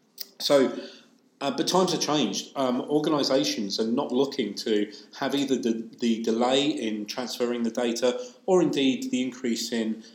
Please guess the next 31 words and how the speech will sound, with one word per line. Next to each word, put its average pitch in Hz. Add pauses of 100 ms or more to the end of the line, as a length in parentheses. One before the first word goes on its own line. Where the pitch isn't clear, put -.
(160)
uh, 120
the 113
risk 165
that's 120
associated 127
with 123
that, - (240)
that 131
kind 135
of 120
inefficiency 123
these 95
days. 185
So 147 (200)
systems 180
have 139
to -
talk 131
to 139
one 135
another 131 (260)
and 123
they 117
have -
to 127
be 123
able 113
to, 107 (320)
um, 107
do 127
so, 107